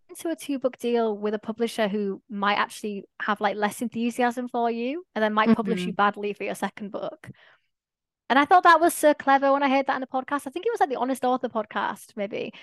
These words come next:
Speaker 1: When I heard that, I was like, "That's actually very clever." It's not something I thought about. Because when I got my book deal, I was actually working at Mills and Boon, um, which is not really a traditional publisher, um, like, in the same way. So I actually didn't know that much about publishing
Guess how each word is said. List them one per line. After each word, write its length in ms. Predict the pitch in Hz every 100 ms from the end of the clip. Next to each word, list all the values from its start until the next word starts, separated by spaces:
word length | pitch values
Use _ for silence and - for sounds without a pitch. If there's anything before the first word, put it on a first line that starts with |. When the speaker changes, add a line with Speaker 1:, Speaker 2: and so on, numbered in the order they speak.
| - _ _
Speaker 1:
When 180 | - 320
I 80 | 370
heard 160 | 339 359
that, 100 | 285
I 20 |
was 100 | 254
like, 100 | 240
"That's 180 | 262 262
actually 200 | 254 285
very 220 | 247 240
clever." 300 | - 247 233
It's 120 | 214
not 120 | 254
something 200 | 247 294
I 60 | 269 -
thought 200 | 247 240
about. 420 | 220 202 - - _ _ _ -
Because 160 | 262
when 120 | 294
I 80 | 202
got 240 | - 294 277
my 140 | 269 226
book 160 | 247 -
deal, 160 | 240
I 40 | 220
was 80 |
actually 280 | 220 240 277
working 340 | 254 247 269 226
at 140 | -
Mills 260 | 214 214 220
and 140 | 214
Boon, 420 | 196 196 196 208 _ _ _ _ -
um, 360 | 190 208 214 233 _ -
which 240 | 220 -
is 80 | 247
not 140 | 262
really 220 | 311 320
a 60 | 294
traditional 480 | 277 - 233 - 233
publisher, 680 | - 226 226 - - - - _ -
um, 160 | 208
like, 180 | 202 202
in 120 | 202
the 80 | 208
same 300 | - 202 196
way. 240 | 196 180
So 80 | 196
I 40 | 220
actually 140 | -
didn't 180 | 330 262
know 140 | 240
that 140 | 247 226
much 160 | 233
about 160 | - 208
publishing 560 | 226 220 - 196 196